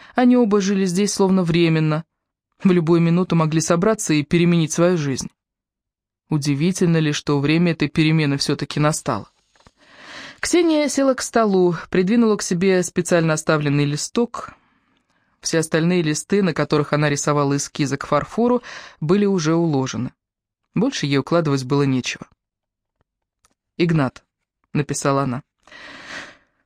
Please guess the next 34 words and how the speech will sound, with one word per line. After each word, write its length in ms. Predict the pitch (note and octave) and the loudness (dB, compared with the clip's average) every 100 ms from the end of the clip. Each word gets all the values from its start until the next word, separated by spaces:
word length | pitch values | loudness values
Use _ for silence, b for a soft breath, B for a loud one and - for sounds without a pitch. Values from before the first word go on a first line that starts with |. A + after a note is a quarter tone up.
| - | -2
«у 60 | F#3+ | 4
меня 220 | B3 E4 | 4 4
не 80 | D4 | 2
хватило 400 | C#4 C4 D4+ C4 | 2 2 2 4
мужества 420 | B3 B3 A#3 G#3 | 4 2 -2 -2
уйти 200 | G#3+ A3+ | 0 2
от 100 | A3 | 0
тебя 300 | - F#3+ G#3+ | 0 2 2
в 40 | G#3 | 2
твоем 280 | F3 F#3+ | 2 2
присутствии. 840 | F#3 F#3+ - D3 C3 - C3+ C3+ C#3 C3+ B B B B B B B B | 0 -2 0 -2 -4 -4 0 0 0 -4 B B B B B B B B
Мне 420 | D#3+ G3+ G3 E3+ | 0 2 2 0
Бог 260 | D#3 F3 D#3+ | 0 0 0
вообще 540 | E3 - C#4 F3+ C3+ B D#3+ | 0 0 -2 -2 -4 B 0
мало 260 | D#3 D3 | 2 2
дал 200 | C#3 C#3 | 0 0
мужества 420 | D3+ D3 C3 - | 2 0 -4 -6
для 180 | C3+ D3 | -2 -2
жизни, 320 | C#3 A#2+ B2+ | -2 -6 -4
но 240 | D#3 G#3+ G#3+ _ _ _ - | 0 0 -2 _ _ _ -4
это 200 | G3 F#3+ | 0 2
я 60 | |
должна 260 | D#3+ D#3+ E3 | 2 2 0
сделать 340 | D#3 D#3 D#3+ | 2 0 0
непременно, 500 | E3 D#3+ D#3+ C#3 B2+ | -2 -2 -2 0 0
я 140 | C#3 F3+ | 0 0
должна 260 | F3+ F#3 | 0 0
тебя 240 | E3 C#3 C3+ | -2 -4 -6
оставить. 480 | - C3+ C3 - _ _ b b b b b _ - | -6 -10 -10 -12 _ _ b b b b b _ -2
Тебе 220 | A3+ C#4+ | 2 2
будет 320 | C4 A#3+ - | 2 0 0
лучше 240 | C#4+ - | 0 0
без 180 | F#3+ E3 | 0 2
меня, 360 | D#3 D3 B2 | 0 0 -4